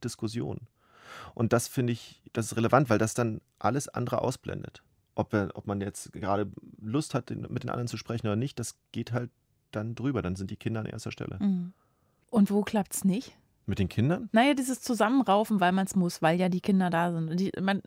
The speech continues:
Speaker 2: manchmal findet man ja dann auch einfach keinen Nenner, kann ich mir so vorstellen.
Speaker 1: Das sind dann Dinge, die dann nicht ein-, eindeutig sind, wo man sagt, okay, also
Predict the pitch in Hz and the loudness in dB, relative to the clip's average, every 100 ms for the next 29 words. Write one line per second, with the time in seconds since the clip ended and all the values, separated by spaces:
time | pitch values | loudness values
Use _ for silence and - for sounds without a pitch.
0 | - - _ - - 220 226 269 - 415 | -12 -20 _ -20 -6 0 4 4 4 2
1 | 427 196 175 170 170 - 175 175 185 170 | 2 0 0 -2 -2 -4 -4 -4 -2 0
2 | 165 165 160 180 170 170 160 160 160 - | 0 -2 -2 -2 0 -2 -4 -6 -8 -6
3 | - 175 - 104 170 165 139 143 131 123 | -8 -4 -2 0 2 2 2 2 2 2
4 | 135 123 151 - - 98 - 92 - 69 | 4 4 4 0 0 0 0 -4 -4 -6
5 | - - - 113 - 117 120 113 117 113 | -8 -10 -10 -8 -2 2 4 4 2 0
6 | - 127 - - 95 98 | 0 -2 -2 -8 -6 -4